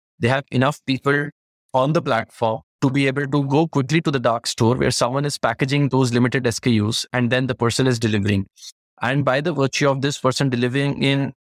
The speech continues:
in a neighborhood, this guy actually gets to know who the security staff at one apartment complex is. So he gets that priority, he knows how to enter, et cetera. So with that learning, the time gets saved. But the most important thing is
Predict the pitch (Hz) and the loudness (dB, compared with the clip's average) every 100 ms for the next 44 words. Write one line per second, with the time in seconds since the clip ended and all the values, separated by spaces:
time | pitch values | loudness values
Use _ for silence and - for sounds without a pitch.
0 | _ 135 135 123 123 165 147 117 131 - | _ 0 2 2 2 0 0 0 -2 -12
1 | - - 156 - 143 151 165 - 127 147 | -20 -2 -2 2 0 0 -2 -6 -6 -2
2 | 151 135 131 - 143 131 127 127 131 - | 0 0 -2 -2 0 2 2 2 2 0
3 | - 135 123 123 131 127 - 120 120 - | 0 2 2 2 2 0 0 0 0 0
4 | - 120 - _ - 127 131 139 139 135 | -2 -2 -6 _ -12 0 0 2 0 -2
5 | _ _ - 135 120 127 113 120 113 127 | _ _ -4 -4 0 -2 0 0 0 -2
6 | - 135 117 - 123 131 139 139 - - | 0 0 0 0 0 2 0 -2 -6 -4
7 | 139 - 123 120 127 127 131 135 127 123 | -4 -2 -2 -2 0 0 0 0 0 0
8 | 127 117 110 120 104 - 120 101 107 156 | 0 0 0 -2 -4 -4 -4 0 -2 0
9 | 143 - - 135 160 170 175 135 139 160 | -2 -4 -10 -2 0 0 0 0 0 0
10 | 160 - 131 147 143 135 - - 139 101 | -4 -4 -2 -2 -2 -2 -4 0 0 0
11 | 95 _ - - 175 202 160 196 190 156 | -6 _ -16 -4 -2 0 0 0 0 -2
12 | 147 151 - 131 120 110 - | -2 -2 0 0 0 -2 -6